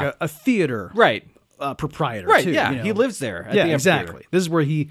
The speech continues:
Speaker 2: He
Speaker 1: he
Speaker 2: scares people off like this to get 'em off his property.
Speaker 1: Yeah.
Speaker 2: That's what he does,
Speaker 1: Right.
Speaker 2: so.
Speaker 1: And for some reason, he decides that Perseus is okay because Perseus doesn't, didn't act scared.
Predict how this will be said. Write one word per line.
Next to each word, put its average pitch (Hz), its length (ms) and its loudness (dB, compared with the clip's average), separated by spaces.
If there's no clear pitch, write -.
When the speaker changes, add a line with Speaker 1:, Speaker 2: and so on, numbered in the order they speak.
Speaker 2:
He 247 120 4
Speaker 1:
he - 0 -
Speaker 2:
scares 285 400 6
people 226 400 2
off 190 200 4
like 156 200 2
this 143 160 -2
to 143 80 -8
get 170 100 2
'em 156 100 2
off 147 160 2
his 127 120 -6
property. 135 420 2
Speaker 1:
Yeah. 165 200 6
Speaker 2:
That's 147 200 2
what 143 100 0
he 127 60 -4
does, 104 280 -4
Speaker 1:
Right. 147 280 -2
Speaker 2:
so. - 140 -8
Speaker 1:
And 185 260 0
for - 160 0
some 247 260 2
reason, 196 160 4
he 185 60 4
decides 165 320 2
that 143 140 -6
Perseus 143 400 -2
is 107 120 -12
okay 117 460 -8
because 123 220 -8
Perseus 151 420 -2
doesn't, 120 380 -8
didn't 127 340 -6
act 113 160 -10
scared. - 420 -4